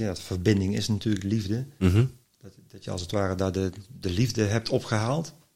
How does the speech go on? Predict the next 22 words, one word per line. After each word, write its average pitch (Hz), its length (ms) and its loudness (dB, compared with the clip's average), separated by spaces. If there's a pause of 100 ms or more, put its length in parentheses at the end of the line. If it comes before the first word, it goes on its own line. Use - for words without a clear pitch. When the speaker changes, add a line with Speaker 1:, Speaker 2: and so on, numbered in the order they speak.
(1400)
Speaker 2:
Ja, 95 240 8
er 110 80 8
is 98 60 10
iets 95 160 10
geactiveerd 92 580 10
daar. 73 420 2
Ik, 95 280 0
Speaker 1:
Ja, 110 300 4
Speaker 2:
ik, - 80 -6 (140)
Speaker 1:
ja, 117 140 4
Speaker 2:
moest, 98 140 8
ik - 60 6
Speaker 1:
precies. 107 120 6
Speaker 2:
moest 107 180 12
daarheen 101 340 12
met 98 100 8
een 92 60 6
bepaalde 95 320 6
Speaker 1:
Ja. 92 60 4
Speaker 2:
reden. 98 160 4
Ik - 120 -6
heb - 100 -16